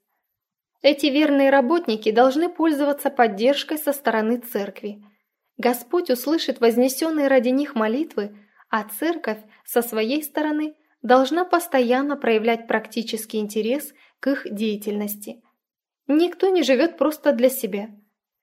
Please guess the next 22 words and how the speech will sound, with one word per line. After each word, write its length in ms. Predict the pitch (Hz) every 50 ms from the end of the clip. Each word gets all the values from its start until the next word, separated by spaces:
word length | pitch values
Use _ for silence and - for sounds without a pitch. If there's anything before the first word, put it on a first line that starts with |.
| _ _ _
В 100 | 208 208
деле 260 | 190 240 247 233 247
Божьем 440 | - 269 330 339 - 233 240 233 233
у 40 | 247
каждого 380 | 240 - 339 320 285 269 254
есть 260 | 269 277 262 269 -
определенные 680 | 277 262 - 254 233 220 247 247 269 311 330 320 320 311
обязанности. 1000 | - - - 277 240 240 233 214 208 - 202 196 202 208 - - - 214 214 - _ _ _ _ _ _ _ _ _ _ _ _ _ _
Единство 640 | _ 226 226 294 302 247 330 370 - 359 - - 262
всех 400 | 247 254 - - 302 320 - -
усиливает 680 | 254 262 254 - - 277 294 302 320 285 302 302 302
работу 380 | - 233 214 196 226 269 262 269
каждого. 720 | 254 - - 202 202 202 196 202 208 202 214 220 - - _ _ _ _ _ _ _ _ _ _ _ _ _ _ _ _
По 80 | 262
мере 260 | 269 285 320 330 330
того, 320 | 311 311 285 269 269 311 302
как 180 | - 262 254
в 60 | - -
церкви 440 | - - 311 320 320 - - 233
будут 340 | 233 214 277 262 269 262 -
возрастать 640 | 233 233 233 226 226 240 240 - - 247 240 240 -
вера, 560 | 220 196 202 220 233 277 294 262 214 214 -